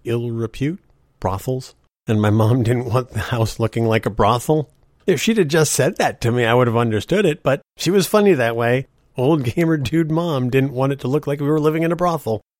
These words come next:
So we had our green floodlight. That was our big decoration for many, many years. Now, after I moved out of the house, my dad had found at an auction a giant metal star.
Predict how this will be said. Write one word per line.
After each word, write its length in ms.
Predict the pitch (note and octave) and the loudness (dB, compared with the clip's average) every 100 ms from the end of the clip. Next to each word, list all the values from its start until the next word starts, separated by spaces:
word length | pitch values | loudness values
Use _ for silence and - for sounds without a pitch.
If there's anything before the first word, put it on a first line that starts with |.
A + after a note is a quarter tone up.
| - | -4
So 160 | D#3+ | 0
we 140 | D#3 C#3 | 2 2
had 160 | D3 | 2
our 140 | D3+ D3+ | 2 0
green 420 | A2 C3 C#3 C3+ | 2 2 4 2
floodlight. 480 | - C3 A#2 G2 F#2+ | 0 0 0 -2 -2
That 140 | C3 | 0
was 120 | F3 | 2
our 140 | D#3+ E3 | 2 0
big 340 | G2 A#2 G#2+ | -2 -4 -2
decoration 640 | A2 G#2+ G#2+ G2+ G2+ A2 | -4 -4 -4 -2 -4 -8
for 180 | F2+ G2 | -12 -10
many, 300 | G2 A2+ A2+ | -6 -2 -2
many 300 | G#2 G2+ G2+ | -2 -4 -6
years. 480 | F#2+ E2 D2+ - - _ _ - | -6 -8 -12 -20 -20 _ _ -6
Now, 140 | A2 | 0
after 340 | F3 A3+ - G3 | 2 0 0 2
I 60 | |
moved 260 | D#3+ D3+ B2 | 4 2 0
out 200 | C3+ A#2 | -4 -4
of 40 | |
the 120 | G#2 | -6
house, 500 | F#2 A#2+ G#2+ E2 - | -6 -6 -6 -8 -10
my 220 | A2+ G#2 G2 | -10 -8 -6
dad 520 | B2+ C#3+ E3+ E3 B2 - - | -6 -4 -6 -8 -10 -14 -10
had 320 | B2+ A2 G2+ - _ _ - | -4 -4 -6 -18 _ _ -16
found 480 | - C#3 D#3+ F3+ D3 | -6 -2 0 -2 -2
at 100 | B2+ | -4
an 100 | A#2 | -4
auction 640 | - A#2 - - F2+ F#2 - _ - | -2 -2 -2 -8 -10 -14 -20 _ -8
a 60 | G#2 | -8
giant 640 | F#2+ G#2+ D3 F3 F3+ - | -4 -2 0 0 -2 -4
metal 560 | A2+ A2+ B2 G#2+ A2 G#2+ | -2 0 0 -2 -4 -8
star. 680 | - - F#2 D#2+ - - | -12 -8 -8 -8 -16 -20